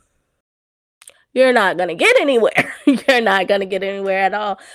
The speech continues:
Honestly, you're gonna feel even, like, you're gonna feel more disrespected than ever, and that's just gonna make your, it's gonna grind your gears, 'cause it grinds mine. But, um,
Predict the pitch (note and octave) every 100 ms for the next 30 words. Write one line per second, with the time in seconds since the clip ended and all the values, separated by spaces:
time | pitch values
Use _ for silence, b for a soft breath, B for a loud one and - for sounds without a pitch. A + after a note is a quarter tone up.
0 | B A3 C4+ C4 A#3+ A3+ A#3 A3 G#3 A#3
1 | A3 G#3+ - A3 A3+ G#3+ - F3+ G3 F#3
2 | G3+ A3+ A3 G3+ G#3+ G3+ G#3+ A#3+ G#3 A#3
3 | G#3 B3 A#3 G3+ F#3+ G3 G3 G#3 G3+ F3+
4 | F#3 F#3 G3 G3 - F#3 - F#3 F#3 F#3
5 | - G3 F#3 b b b - E4 D#4 A3+
6 | A3+ A#3 A#3 F#3 A3 G3+ F3+ F3 G3 -
7 | _ F3+ F3+ F3+ F#3 F#3+ F#3 F3+ F3 F3
8 | G3+ F#3 G#3+ A#3 G#3+ C4 A3+ A3+